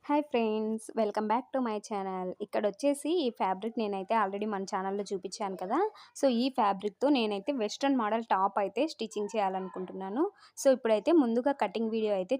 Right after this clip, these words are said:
చూపిస్తున్నాను. దీనికోసం అయితే లైనింగ్ వచ్చేసి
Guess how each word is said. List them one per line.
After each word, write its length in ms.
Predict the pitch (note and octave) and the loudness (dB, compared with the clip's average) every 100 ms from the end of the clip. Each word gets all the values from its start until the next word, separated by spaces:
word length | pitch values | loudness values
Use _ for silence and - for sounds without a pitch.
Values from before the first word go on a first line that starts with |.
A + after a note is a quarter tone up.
| A#3 | -2
చూపిస్తున్నాను. 680 | F#3+ G#3 - F#3 F3+ G#3 D#4 | -4 -8 -8 -8 -6 -2 0
దీనికోసం 560 | C4 A#3 A3+ A3 C4 | 0 -2 -4 -2 -2
అయితే 280 | A#3 F#3+ C#4+ F#4 A#3 | -2 0 0 0 2
లైనింగ్ 340 | A3+ G#3 A#3+ A#3+ | 2 2 0 0
వచ్చేసి 280 | G3 G#3+ D#4+ | -2 -4 -4